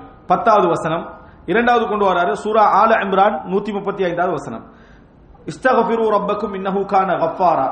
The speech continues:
உங்கள் இறைவனிடத்தில் நீங்கள் பாவ மன்னிப்பு தேடுங்கள், அவன் பாவங்களை மிகவும் மன்னிக்க கூடியவனாக இருக்கிறான். "யுர்சிலி ஸமா அலைக்கும் மித்ராரா",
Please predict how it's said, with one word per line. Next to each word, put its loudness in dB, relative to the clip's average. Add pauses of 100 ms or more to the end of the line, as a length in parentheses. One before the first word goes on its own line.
உங்கள் -6
இறைவனிடத்தில் -2
நீங்கள் -8
பாவ 2
மன்னிப்பு -4
தேடுங்கள், -2
அவன் 0
பாவங்களை 2 (160)
மிகவும் 0
மன்னிக்க -4
கூடியவனாக 0 (360)
இருக்கிறான். 0
"யுர்சிலி 0
ஸமா 4
அலைக்கும் 0
மித்ராரா", 2